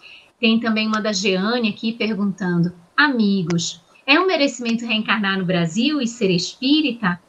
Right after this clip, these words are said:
ou reparação?" Então, tem algumas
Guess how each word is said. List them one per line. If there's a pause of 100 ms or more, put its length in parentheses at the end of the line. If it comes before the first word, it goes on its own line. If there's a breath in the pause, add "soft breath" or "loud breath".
(120)
ou
reparação?" (500 soft breath)
Então,
tem
algumas